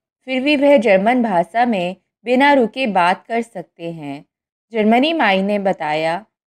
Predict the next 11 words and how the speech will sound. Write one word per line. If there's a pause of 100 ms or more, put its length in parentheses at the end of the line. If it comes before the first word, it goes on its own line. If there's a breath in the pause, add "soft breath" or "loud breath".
(140)
कि
मैं
स्वयं
भारत
में
रहकर (340)
हिंदी
बोलना
सीख
गई
हूँ,